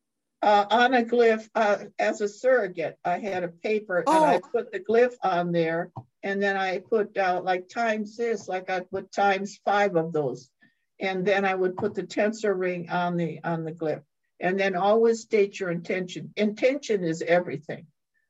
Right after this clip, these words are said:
Speaker 2: Right.
Speaker 1: Anytime you set up a surrogate, it doesn't do any good to set up the surrogate and then just lay it down and not say anything. You gotta say, "I intend for the, for, and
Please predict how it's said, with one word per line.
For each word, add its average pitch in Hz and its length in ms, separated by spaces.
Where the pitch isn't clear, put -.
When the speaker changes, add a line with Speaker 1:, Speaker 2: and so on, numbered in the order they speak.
Speaker 2:
Right. 208 180
Speaker 1:
Anytime 220 460
you 202 100
set 214 280
up 208 140
a 180 60
surrogate, 196 540
it 185 120
doesn't 214 340
do 208 160
any 196 160
good 202 320
to 208 100
set 214 280
up 202 160
the 185 80
surrogate 208 640
and 202 160
then 202 160
just 196 200
lay 202 200
it 202 100
down 196 260
and 185 140
not 175 200
say 226 280
anything. 165 480
You 170 140
gotta 175 240
say, 170 280
"I 175 140
intend 190 680
for 180 220
the, 165 360
for, 160 300
and 170 260